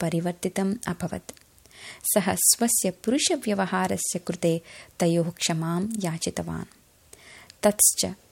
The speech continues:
सः मनसि एव चिन्तितवान्, "एतं कुटीरं प्रविशामि चेत् कथं मम मनसि परिवर्तनं भवति?" इति। सः युवकः तस्य कुटीरस्य इतिहासं जानाति स्म।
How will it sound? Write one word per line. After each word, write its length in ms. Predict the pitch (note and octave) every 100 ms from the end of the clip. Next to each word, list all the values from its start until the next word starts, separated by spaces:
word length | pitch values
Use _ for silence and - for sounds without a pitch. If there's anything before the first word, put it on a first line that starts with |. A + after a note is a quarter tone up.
| -
सः 320 | - G#3 G3
मनसि 600 | F#3 F3+ G3+ - F#3 -
एव 200 | E3+ E3+
चिन्तितवान्, 720 | E3+ - E3 A#3+ G#3 F#3 E3 E3+ _ - - - - - -
"एतं 400 | F#3 C4+ D#4 B3+
कुटीरं 560 | - E3 A#3+ F4+ E4
प्रविशामि 680 | G#3+ - E3+ A3 - D4 C#4
चेत् 600 | G#3+ F3+ F3 - - -
कथं 320 | F#3+ - F#4
मम 260 | D#4+ C#4 A#3+
मनसि 340 | G#3 A3 G#3+
परिवर्तनं 760 | G3+ F#3+ F#3+ A#3 B3 - A#3 A3+
भवति?" 460 | G#3+ G#3+ G#3+ G#3 G#3 - _ _ - -
इति। 260 | E3+ D#3+ - - _ - - - - -
सः 280 | - G3+ F3+
युवकः 640 | E3+ F3+ B3+ D4+ B3 E3+
तस्य 420 | E3+ F3 F3 -
कुटीरस्य 680 | E3+ E3 E3+ A#3+ B3 - - -
इतिहासं 640 | E3+ A#3 B3 G#3+ F3 F3+
जानाति 500 | F3+ D#3 C#3+ D#3+ E3 E3+
स्म। 220 | - -